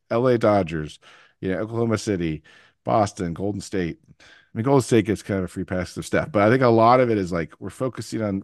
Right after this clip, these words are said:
doing it, going the same direction. And that stuff matters in the long run. And I think, um, you can't just throw a Band-Aid on that.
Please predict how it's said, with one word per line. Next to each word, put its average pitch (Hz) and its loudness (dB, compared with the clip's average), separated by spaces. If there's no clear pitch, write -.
doing 104 0
it, 98 -2
going 104 -2
the 98 -2
same 101 -4
direction. 90 -4
And 92 -4
that 127 -2
stuff 190 -2
matters 135 0
in 90 -10
the 92 -6
long 85 -6
run. 73 -8
And 82 -6
I 90 -4
think, 98 -4
um, 78 -6
you 110 -4
can't 120 4
just 110 0
throw 113 4
a 95 4
Band-Aid 90 0
on 65 -10
that. 64 -12